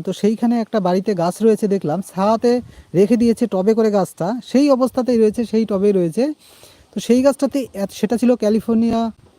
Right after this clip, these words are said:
না, ক্যালিফোর্নিয়া গোল্ড না, সেটা ছিল হচ্ছে রোজ ভ্যালি ডিলাইটের একটা ভ্যারাইটি, রোজ ভ্যালি ডিলাইট আর কি। তো ওই গাছটিতে এত পরিমাণে ফুল ফুটেছে কালকে দেখলাম, অবিশ্বাস্য।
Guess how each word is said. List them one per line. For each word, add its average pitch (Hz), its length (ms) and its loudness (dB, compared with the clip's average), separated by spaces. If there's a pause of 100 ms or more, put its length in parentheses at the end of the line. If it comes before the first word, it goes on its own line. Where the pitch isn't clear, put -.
(320)
না, 170 100 -4 (100)
ক্যালিফোর্নিয়া 233 440 2
গোল্ড 196 320 2
না, 196 40 -4 (120)
সেটা 208 240 -2
ছিল 226 180 2
হচ্ছে 233 220 -2 (600)
রোজ 226 220 6
ভ্যালি 247 260 4
ডিলাইটের 220 500 2
একটা 190 200 -6
ভ্যারাইটি, 175 340 -2 (480)
রোজ 196 220 2
ভ্যালি 226 260 2
ডিলাইট 185 340 2
আর 160 120 -6
কি। 254 80 0 (460)
তো 185 60 0 (140)
ওই 262 180 4
গাছটিতে 262 320 0 (200)
এত - 120 -6 (120)
পরিমাণে 285 400 2
ফুল 247 200 2
ফুটেছে 247 320 -2
কালকে 233 240 -2
দেখলাম, 180 280 -2 (240)
অবিশ্বাস্য। 190 500 -2